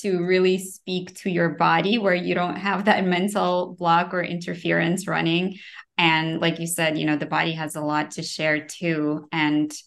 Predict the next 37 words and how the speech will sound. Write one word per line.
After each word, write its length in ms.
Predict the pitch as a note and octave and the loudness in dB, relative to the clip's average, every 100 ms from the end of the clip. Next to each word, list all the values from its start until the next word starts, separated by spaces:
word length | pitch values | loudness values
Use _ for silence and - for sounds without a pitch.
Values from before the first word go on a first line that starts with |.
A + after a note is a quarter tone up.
| - | -8
it's, 200 | F3 F3 _ _ _ _ _ _ - | -8 -8 _ _ _ _ _ _ -12
to 100 | G#3+ | 0
me, 260 | G#3+ A3+ F#3 | 2 2 2
like, 300 | D#3+ E3 - F3+ | 2 0 -4 -12
gentle 460 | F3 D#3+ E3+ F#3 F3+ | 0 0 2 0 0
is 240 | F3 - | -2 -6
powerful. 680 | - F3 E3+ G3 G#3 G#3 G#3+ | -2 0 0 -2 2 2 2
So 300 | - E3+ E3 | -2 -2 -2
it's 160 | E3 | -6
a 40 | E3 | -6
gentle 600 | E3+ E3 E3 E3 D#3+ - | -2 -2 -2 -6 -6 -8
invitation 800 | E3+ E3+ F3 D#3+ D3+ - F#3+ G3 - - - _ G#3 | -6 -6 -6 -8 -6 -6 -6 -6 -12 -18 -18 _ -2
for 80 | |
your 120 | F3+ E3+ | 0 2
body 220 | E3 E3 | 2 2
to 80 | D#3+ | -4
speak. 320 | - A3 G#3+ | -4 -2 2
And 140 | F3 | 2
eventually 920 | D#3+ F3 A3 A3+ - F#3 E3 D#3+ E3+ - - _ | 2 2 2 2 -2 -2 0 -2 -4 -8 -20 _
you 160 | E3 E3+ | 0 2
might 480 | E3 D#3 D#3 - - _ | 4 4 2 -4 -16 _
have 280 | - D#3 D#3 | -4 -4 0
less 240 | D#3+ D#3 | -2 -2
and 160 | D#3+ D3 | -4 -2
less 220 | D3+ D#3 | -2 -4
of 80 | D3 | -4
that 180 | D3 C#3+ | -4 -4
interference, 680 | D3 D3+ D3+ D3 C#3+ C#3+ | -6 -8 -2 -2 0 -4
and 100 | D3+ | -2
you 80 | D3 | -2
might 340 | D3 D3 D3 - | -2 -2 -4 -6
be 200 | D3+ D3 | -6 -6
able 320 | D#3 D3+ - - | -6 -8 -8 -10
to, 360 | D3 C#3+ D3+ D3+ - - - | -8 -6 -8 -12 -20 -20 -6
um, 520 | D#3 D3 C#3+ D3 E3 _ _ _ _ - | -2 -2 -2 -6 -10 _ _ _ _ -4
you 140 | E3 | -2
know, 320 | D#3 D3 - | -2 -4 -8